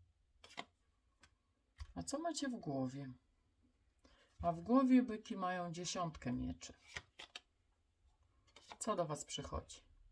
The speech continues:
W najbliższej przyszłości do byczków przychodzi cesarzowa. Piękna energia.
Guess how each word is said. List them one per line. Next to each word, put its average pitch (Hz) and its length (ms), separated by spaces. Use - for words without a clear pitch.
W - 40
najbliższej 180 520
przyszłości 190 680
do 151 100
byczków 143 420
przychodzi 127 540
cesarzowa. 156 1000
Piękna 143 580
energia. 151 600